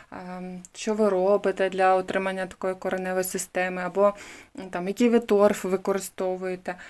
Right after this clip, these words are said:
Е, якось у людей склалось таке враження, що <laughs> або людина щось, е, таке дуже таємне робить, так, ну, я в тому числі,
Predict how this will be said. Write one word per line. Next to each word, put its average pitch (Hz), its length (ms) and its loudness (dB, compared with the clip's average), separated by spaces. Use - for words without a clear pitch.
Е, 190 260 -8
якось 240 480 -2
у 220 220 0
людей 226 280 6
склалось 240 420 2
таке 226 240 -2
враження, 226 580 4
що 240 240 4
<laughs> - 80 -6
або 214 260 4
людина 220 440 4
щось, 220 440 -4
е, 196 160 -2
таке 190 460 -2
дуже 208 240 2
таємне 208 500 4
робить, 240 400 6
так, 202 320 2
ну, 196 100 0
я 185 200 4
в 180 120 0
тому 180 240 -4
числі, 185 460 -8